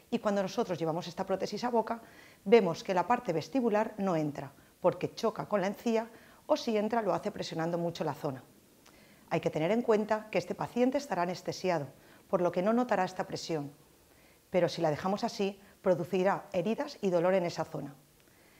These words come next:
Así que tendremos que revisar los puntos de presión a ese nivel y comprobar la buena inserción de la prótesis. En caso de que ocurra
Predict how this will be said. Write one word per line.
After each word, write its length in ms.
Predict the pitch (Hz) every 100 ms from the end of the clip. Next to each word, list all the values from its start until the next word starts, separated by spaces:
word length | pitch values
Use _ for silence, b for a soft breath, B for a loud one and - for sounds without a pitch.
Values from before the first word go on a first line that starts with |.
| b b -
Así 220 | 196 -
que 100 | 262
tendremos 480 | 262 240 196 202 208
que 80 | -
revisar 460 | 202 214 - 180 165
los 120 | 147
puntos 320 | 226 180 165
de 60 | 247
presión 420 | 185 160 170 151
a 40 |
ese 160 | 147 233
nivel 320 | 196 175 190 B B B
y 80 | 240
comprobar 560 | 262 262 185 180 202 -
la 140 | 180
buena 180 | 165 190
inserción 460 | 202 180 147 185 170
de 80 |
la 100 | 156
prótesis. 560 | 147 143 175 - - - _ _ _ _ _ B B B -
En 140 | 196
caso 420 | 185 262 - 165 -
de 180 | 185 175
que 80 | 156
ocurra 360 | - 214 160